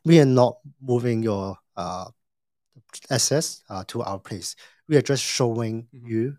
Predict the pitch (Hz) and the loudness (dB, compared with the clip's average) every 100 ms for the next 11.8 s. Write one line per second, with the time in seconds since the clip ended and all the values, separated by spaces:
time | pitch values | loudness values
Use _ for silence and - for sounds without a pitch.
0 | - 92 90 92 98 107 104 98 - _ | -8 -8 -8 -12 -8 -4 -4 -6 -12 _
1 | - 117 117 - 151 165 101 101 123 120 | -8 -4 -4 -6 -8 -8 -10 -8 -6 -6
2 | 117 - - 127 175 - - - _ 127 | -8 -8 -6 -4 -2 -4 -8 -20 _ -2
3 | 117 117 113 110 107 117 107 107 107 104 | 0 0 0 -2 -2 -2 -2 -2 -2 -6
4 | 104 107 101 98 _ _ _ 147 139 127 | -4 -6 -6 -12 _ _ _ 2 4 4
5 | 113 98 110 117 117 - 139 135 120 120 | 2 -2 -2 -4 -6 -6 -4 0 2 0
6 | - - - - 110 113 117 107 - 95 | -4 -14 -12 -6 -4 -4 -4 -4 -6 -8
7 | 98 101 - - 87 - - _ _ _ | -8 -10 -12 -10 -10 -10 -12 _ _ _
8 | - 135 120 113 113 120 101 95 92 90 | -2 2 2 0 -4 -8 -10 -10 -12 -16
9 | _ _ - 120 107 113 127 123 117 139 | _ _ -6 -4 0 0 0 -2 -2 -2
10 | - 117 - 117 107 98 - 131 127 127 | 0 -2 0 -2 -4 -8 -2 2 2 0
11 | 131 117 - - 113 107 104 | -6 -10 -12 -6 -2 -2 -4